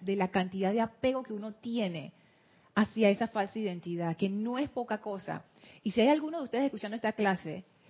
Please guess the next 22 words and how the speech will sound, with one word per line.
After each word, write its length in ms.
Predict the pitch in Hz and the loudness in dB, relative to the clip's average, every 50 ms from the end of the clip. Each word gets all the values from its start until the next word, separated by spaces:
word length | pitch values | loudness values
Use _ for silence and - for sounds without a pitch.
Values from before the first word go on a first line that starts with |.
| - - _ _ | -20 -20 _ _
que 160 | - 240 214 | 4 4 4
siente, 420 | 214 - - 247 247 254 262 254 302 | 4 2 0 0 0 2 2 0 0
dice, 280 | 302 277 262 - 175 | 0 0 2 0 0
"No, 300 | 180 202 220 240 220 180 | 0 -2 -4 -4 -4 -2
es 80 | - 208 | -4 0
que 260 | - 285 277 240 - - | 0 2 0 0 -2 -6
yo, 220 | 185 196 220 247 233 - - 196 180 180 - - | -8 -8 -8 -8 -8 -10 -12 -12 -12 -12 -12 -10
pero 160 | 247 254 254 240 | -8 -6 -4 -4
yo, 200 | 220 262 247 - | -4 -6 -6 -6
yo 180 | 208 262 269 | -8 -10 -8
creo 140 | - 320 320 | -8 -8 -6
que 100 | 285 226 | -6 -4
yo 80 | 202 208 | -6 -6
estoy 160 | 208 - 233 | -6 -8 -10
superando 520 | - 262 226 - 185 180 185 190 190 196 208 | -10 -8 -2 0 0 2 2 0 0 -2 -6
la 80 | 185 | -4
falsa 240 | - 180 185 185 - | -4 -4 -6 -4 -4
identidad", 520 | 214 196 185 - 170 170 165 156 147 - - _ _ _ _ _ _ _ _ _ _ _ _ _ _ _ _ _ | -4 -4 -4 -4 -4 -2 -2 -2 -2 -4 -8 _ _ _ _ _ _ _ _ _ _ _ _ _ _ _ _ _
eso 360 | - 294 330 - - 359 - - | 6 6 6 6 2 -6 -8 -8
es 100 | 208 202 | -8 -8
una 180 | 208 202 196 185 | -8 -8 -8 -8
ilusión. 400 | 180 170 160 - - - - | -8 -8 -10 -14 -16 -18 -20